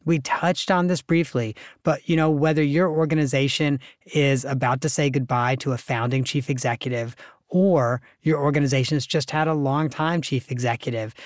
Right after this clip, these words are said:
you should really consider an interim executive director. So check out episode two fifty-seven. That, my friends,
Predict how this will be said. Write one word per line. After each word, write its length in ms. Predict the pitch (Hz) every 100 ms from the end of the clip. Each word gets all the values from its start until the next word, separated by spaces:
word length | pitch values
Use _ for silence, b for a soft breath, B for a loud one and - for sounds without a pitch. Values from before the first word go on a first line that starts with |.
| B B
you 240 | _ 156 175
should 240 | - 156
really 720 | 143 151 185 202 196 185 180
consider 640 | 147 160 135 156 131 127 127
an 120 | 123
interim 460 | 123 131 135 131
executive 500 | 127 - 117 - 131 120
director. 380 | 120 - 127 117
So 260 | 165 151 B B
check 240 | - 196
out 160 | 220 180
episode 480 | 165 160 - 135 127
two 180 | - 131
fifty-seven. 800 | 139 127 127 - 120 117 123 - _ b b b b b b b b
That, 460 | 135 143 156 160 -
my 140 | 143
friends, 600 | - 139 120 110 107 -